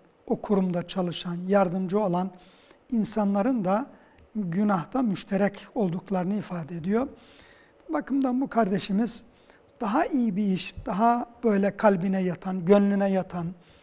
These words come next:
herhangi bir efendim kazancında şüphe olmayan bir iş bulun-, arasın. Buluncaya kadar da çalışıyor zaten, çalışsın. Ama az önce söylediğim gibi farklı bir işte arama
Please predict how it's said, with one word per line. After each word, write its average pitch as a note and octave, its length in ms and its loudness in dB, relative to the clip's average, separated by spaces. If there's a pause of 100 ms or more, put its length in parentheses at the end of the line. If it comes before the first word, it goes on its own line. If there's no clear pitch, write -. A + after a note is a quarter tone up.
(200)
herhangi G#3 520 2
bir G3+ 240 4 (400)
efendim F#3+ 500 0
kazancında F#3+ 680 -2
şüphe - 300 -6
olmayan G#3 560 2 (420)
bir F4 60 2
iş - 300 -2
bulun-, A3+ 300 2 (160)
arasın. A3+ 560 2 (280)
Buluncaya A3 460 0
kadar A3+ 360 0
da C#4 120 -6
çalışıyor F#3+ 460 -4
zaten, F#3 380 -10
çalışsın. G#3 560 -6 (400)
Ama F#3+ 300 2 (500)
az G#3 160 0
önce F#3+ 240 -2
söylediğim F#3+ 600 -2
gibi E3+ 200 -8
farklı G3+ 500 -4
bir G3+ 80 -6
işte A3+ 460 -4 (400)
arama G#3+ 500 0